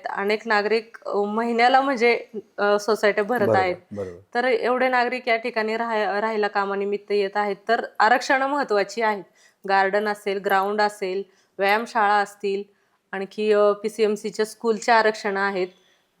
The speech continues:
Speaker 1: अ, आपले सरकारी हॉस्पिटलचे आरक्षणं आहेत,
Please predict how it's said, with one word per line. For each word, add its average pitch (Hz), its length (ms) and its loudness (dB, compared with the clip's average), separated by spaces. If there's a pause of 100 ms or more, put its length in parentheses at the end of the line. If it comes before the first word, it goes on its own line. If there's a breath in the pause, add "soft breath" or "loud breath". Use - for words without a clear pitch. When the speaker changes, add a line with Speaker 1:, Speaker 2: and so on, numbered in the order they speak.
(220)
Speaker 1:
अ, 180 80 -2 (920)
आपले 196 200 0
सरकारी 214 380 4
हॉस्पिटलचे 226 600 2
आरक्षणं 226 420 2
आहेत, 185 240 -2